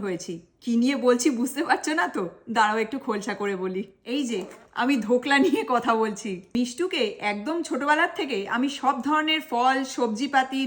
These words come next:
নানান ধরনের মাছ, চিকেন, মাটন, মানে আমরা সাধারণত যে ধরনের খাবার দাবার খাই সেই সব কিছুই খাওয়ানোর অভ্যেস করিয়েছি। আর মিষ্টু মোটামুটি সব ধরনের খাবার দাবারই খায়, তবে মিষ্টু ঝাল খাবার দাবারগুলো একটু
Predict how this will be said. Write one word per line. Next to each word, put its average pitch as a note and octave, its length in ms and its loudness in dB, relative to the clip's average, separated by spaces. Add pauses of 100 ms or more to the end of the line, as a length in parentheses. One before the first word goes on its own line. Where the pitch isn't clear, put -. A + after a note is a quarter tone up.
নানান A#3 260 2 (100)
ধরনের C4+ 320 2 (100)
মাছ, A#3 220 0 (280)
চিকেন, D#4+ 320 2 (100)
মাটন, D4+ 300 2 (300)
মানে E4 140 0 (180)
আমরা C4 180 2 (100)
সাধারণত C4+ 380 0 (160)
যে A#3+ 140 2
ধরনের C4+ 340 0
খাবার A#3 280 0
দাবার C#4 280 4
খাই C#4 140 0 (340)
সেই C#4+ 240 0
সব B3 220 0
কিছুই F#4 340 0
খাওয়ানোর B3 400 2
অভ্যেস G#3 240 -4 (100)
করিয়েছি। F#3+ 420 -2 (300)
আর D4 160 6
মিষ্টু E4 300 -2
মোটামুটি E4+ 340 0 (140)
সব C4 120 4 (100)
ধরনের C#4+ 320 0
খাবার A#3+ 300 2
দাবারই C4 340 0
খায়, F3+ 200 -4 (200)
তবে C#4+ 160 0 (100)
মিষ্টু D4+ 220 -2 (160)
ঝাল A3+ 220 0 (140)
খাবার A3 300 4
দাবারগুলো D4 420 2 (200)
একটু C4+ 160 -4